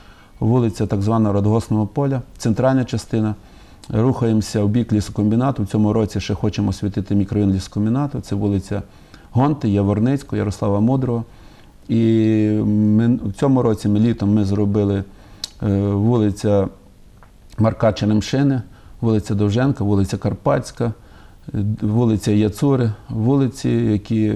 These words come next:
межують з мікрорайоном Руднєва і з селом Пнів, тобто так зване Царське село.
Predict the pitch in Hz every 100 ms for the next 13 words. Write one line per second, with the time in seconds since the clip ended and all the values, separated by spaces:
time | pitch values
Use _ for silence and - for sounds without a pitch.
0 | 113 107 104 101 110 98 104 98 104 104
1 | 101 107 123 113 107 101 - - - -
2 | - 117 104 101 95 - 104 104 98 107
3 | 98 95 - 107 - 104 101 - 98 90
4 | 110 104 98 107 90 - - - -